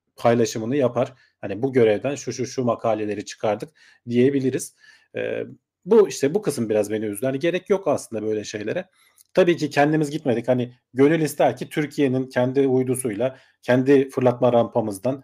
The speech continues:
kendi imkanlarımızla tamamen fırlatalım. Bu yarı-, uzay yarışında biz de en önde olalım ama şu anda o aşamada olmadığımızı biliyoruz. Bir yerden başlamak gerekiyordu. E, bu başladığımız nokta bence gayet iyi. E, zaten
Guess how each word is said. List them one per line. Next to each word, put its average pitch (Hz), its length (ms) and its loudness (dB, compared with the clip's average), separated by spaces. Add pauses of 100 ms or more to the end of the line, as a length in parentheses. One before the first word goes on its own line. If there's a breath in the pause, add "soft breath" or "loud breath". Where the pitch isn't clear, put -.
(180)
kendi 139 280 2
imkanlarımızla 131 720 0
tamamen 104 420 -4
fırlatalım. 104 540 -8 (300)
Bu 123 300 -2
yarı-, 120 300 0 (160)
uzay 131 360 4
yarışında 113 540 -2 (220 soft breath)
biz 143 180 -2
de 135 80 4
en 107 120 -2
önde 98 200 -6
olalım 117 260 -8
ama 196 160 -2
şu - 160 -4
anda 180 220 0
o 160 340 0
aşamada 131 380 -6
olmadığımızı 135 560 -4
biliyoruz. 165 400 -6 (320)
Bir 139 60 4
yerden 160 320 4
başlamak 156 460 -2
gerekiyordu. 101 560 -6 (380)
E, 131 180 -4
bu 190 100 0
başladığımız 135 600 0
nokta 170 340 -2
bence 151 220 0
gayet 151 440 0
iyi. 131 280 -4 (420)
E, 110 200 -8
zaten 139 400 -2